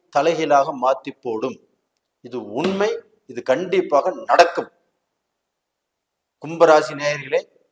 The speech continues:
கும்ப லக்ன நேயர்களே, உங்களுடைய வாழ்க்கையில நீங்க பட்ட கஷ்டம் போதும். அந்த கஷ்டத்திலிருந்து மீள்வதற்குண்டான வாய்ப்புகள் வந்தாச்சு.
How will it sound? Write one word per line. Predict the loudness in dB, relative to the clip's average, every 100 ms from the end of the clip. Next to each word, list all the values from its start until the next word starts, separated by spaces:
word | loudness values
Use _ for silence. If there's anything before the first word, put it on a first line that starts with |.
| _
கும்ப | -10 -4 0
லக்ன | 2 2 2 0 0
நேயர்களே, | 0 2 2 2 -2 _ _ _ _ _ _ _ _ _ _ -16
உங்களுடைய | -12 -8 -4 -2 0
வாழ்க்கையில | 6 6 6 0 4 4 4 -8 _ _ _
நீங்க | -14 -4
பட்ட | -2 0 -2
கஷ்டம் | -2 -4 -6 -8
போதும். | -8 -8 -10 _ _ _ _ _ _ -10
அந்த | -6 -4 -2
கஷ்டத்திலிருந்து | 0 -2 0 -4 -2 -2 -2 -2 -8 -10 -10 -8
மீள்வதற்குண்டான | -4 -2 -2 -2 -2 -10 -6 -4 -2 -2
வாய்ப்புகள் | 6 8 8 4 -2 -2
வந்தாச்சு. | -2 -4 -4 -18